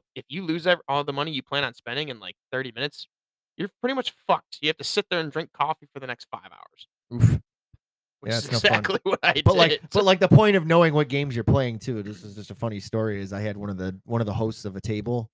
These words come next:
Speaker 2: like, it was, I didn't know, it was a game, basically, where you had to bet if, uh, um, the die that the guy was spinning in a box was gonna be higher or little, or lower than a certain number.
Speaker 1: Well, uh,
Speaker 2: Well, here's the
Speaker 1: there's a
Speaker 2: thing.
Speaker 1: new name for that.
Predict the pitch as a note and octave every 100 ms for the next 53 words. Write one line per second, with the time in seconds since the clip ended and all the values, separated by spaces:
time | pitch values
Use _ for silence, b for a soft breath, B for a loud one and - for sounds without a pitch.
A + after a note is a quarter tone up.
0 | _ - A2 - A#2 A2 B2+ C3 A#2+ A2+
1 | A2 A2 G#2+ _ _ _ _ _ _ C#3+
2 | C#3 B2+ C#3+ D#3 C#3 C3+ C3 B2 B2 A#2
3 | G#2 B2 B2 C3 A2+ - G#2+ G#2 F#2+ F2+
4 | D#2+ _ _ _ _ _ _ _ F#2 G#2
5 | G2 F#2+ F#2+ F#2+ G2+ A#2 A2 A2 G#2+ G#2+
6 | G#2+ G#2+ G2+ - - G#2+ G#2 G2 G2+ G2+
7 | G#2 - G2+ F#2+ G2+ G2 G2 G#2 G2+ G2+
8 | G2 G2 F#2 - G#2 F#2+ F#2+ G2+ G#2+ A2
9 | G#2+ A#2+ A2+ A#2 A#2 B2 C3 _ _ _
10 | D3+ D#3 - - C3+ C3 C3 _ _ _
11 | _ _ _ _ _ D#3 D3+ D#3+ F#3+ F#3
12 | G3+ D#3 G#3+ G#3 F#3+ F3+ - C#3+ C#3